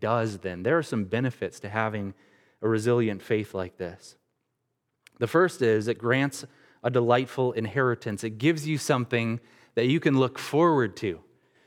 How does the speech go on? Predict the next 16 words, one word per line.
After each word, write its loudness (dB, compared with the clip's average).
Having 4
a 0
committed 4
faith 2
in 2
God 4
and 2
in 4
his 4
Son, 2
Jesus -2
Christ, 0
gives 2
you 4
a 0
delightful 2